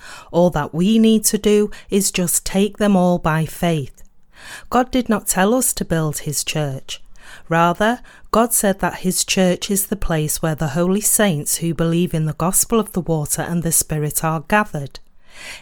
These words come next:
In God's church, there is a leader who has been raised by God.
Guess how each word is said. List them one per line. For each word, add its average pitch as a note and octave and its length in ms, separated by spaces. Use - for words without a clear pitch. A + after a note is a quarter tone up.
In A#3 200
God's A3+ 340
church, D#3+ 460
there D#3 180
is D#3+ 160
a E3 80
leader G#3+ 500
who G3+ 260
has E3 180
been E3 320
raised F#3 480
by E3+ 240
God. C#3+ 400